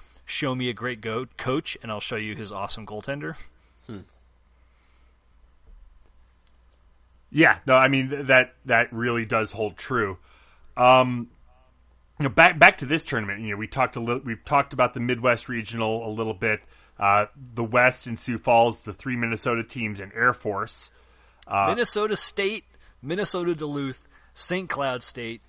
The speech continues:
Speaker 1: uh, yeah, awesome.
Speaker 3: And Saint Cloud State coming in at number one. I mean, they are the number one seed overall. Interesting, they did not win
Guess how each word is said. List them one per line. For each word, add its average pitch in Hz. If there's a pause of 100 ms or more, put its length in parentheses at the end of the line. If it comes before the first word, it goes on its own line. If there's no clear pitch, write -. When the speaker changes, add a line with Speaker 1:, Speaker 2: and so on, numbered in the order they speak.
Speaker 1:
uh, 107 (200)
yeah, - (1000)
awesome. 104 (840)
Speaker 3:
And 139
Saint 175
Cloud 170
State 139
coming 143
in 151
at 131
number 127
one. 113
I 92
mean, 98
they 117
are 120
the 113
number 113
one 113
seed 110
overall. 101 (360)
Interesting, 151
they 139
did 160
not 131
win 110